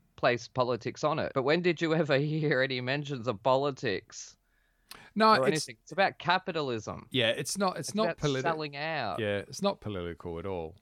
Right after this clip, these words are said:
Speaker 2: Um, yeah, Benny,
Speaker 1: No.
Speaker 2: Benny totally, Benny totally sold out because he was their, he was their friend and roommate, and then he got married and, and just, he became the man.
Speaker 1: Yep, that's the fabulous Taye Diggs,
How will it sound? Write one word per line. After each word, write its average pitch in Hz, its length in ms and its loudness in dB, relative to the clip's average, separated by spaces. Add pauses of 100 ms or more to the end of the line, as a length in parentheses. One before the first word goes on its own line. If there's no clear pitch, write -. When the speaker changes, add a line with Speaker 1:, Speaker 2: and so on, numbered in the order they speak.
(160)
Speaker 2:
Um, 95 280 -8
yeah, 117 160 2
Benny, 143 280 4
Speaker 1:
No. - 140 -8
Speaker 2:
Benny 151 260 6
totally, 104 340 2 (220)
Benny 113 300 0
totally 85 460 -8 (160)
sold 82 320 -6
out 82 240 -6 (540)
because 90 300 -12
he 104 100 -4
was 90 200 -8
their, 85 280 -6
he 135 140 -4
was 120 120 -4
their 107 120 0
friend 92 340 -4
and 85 100 -10
roommate, 85 440 -6
and 85 100 -8
then 85 120 -10
he 82 160 -12 (580)
got 95 180 0
married 85 320 -4
and, 82 240 -10 (140)
and 82 160 -14
just, - 240 -14
he 92 100 -10
became 90 380 -6
the 90 80 -8
man. 90 360 -4 (720)
Speaker 1:
Yep, 143 160 -16
that's 135 220 -10
the 135 80 -6
fabulous 123 640 -4
Taye 123 320 -6
Diggs, 160 580 -8